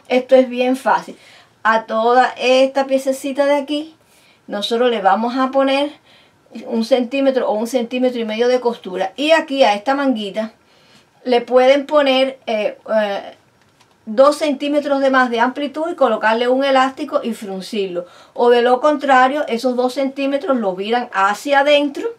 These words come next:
y le ponen un elástico. Eso es a gusto de ustedes. Pueden ponerle una cintica decorativa y a partir de esa cintica, pues entonces, eh, colocarle en la costura un elástico. Eso ya es, es como ustedes deseen hacerla.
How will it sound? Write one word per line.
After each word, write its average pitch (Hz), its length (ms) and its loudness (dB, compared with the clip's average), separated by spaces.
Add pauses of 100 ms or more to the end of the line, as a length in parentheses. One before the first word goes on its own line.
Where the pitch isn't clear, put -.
(500)
y 262 100 0
le 247 140 2
ponen 233 340 -4
un 233 160 -2
elástico. 190 560 -4
Eso 240 160 -4
es 269 80 -2
a 233 60 0
gusto 226 260 0
de 220 60 0
ustedes. 202 280 -6
Pueden 240 220 0
ponerle 254 320 2
una 254 140 2
cintica 233 500 -2
decorativa 226 800 0
y 277 80 4
a 226 100 2
partir 202 300 -4
de 247 60 -8
esa 233 180 -8
cintica, 262 440 -4
pues 233 180 -4
entonces, 240 480 -4 (420)
eh, 202 360 -4
colocarle 220 560 2
en 247 60 0
la 214 140 0
costura 240 420 0
un 226 120 0
elástico. 202 540 -4
Eso 247 280 0
ya 254 380 2
es, 247 280 -2
es 240 60 -6 (440)
como 220 220 -2
ustedes 220 380 -4
deseen 220 420 -6
hacerla. - 420 -12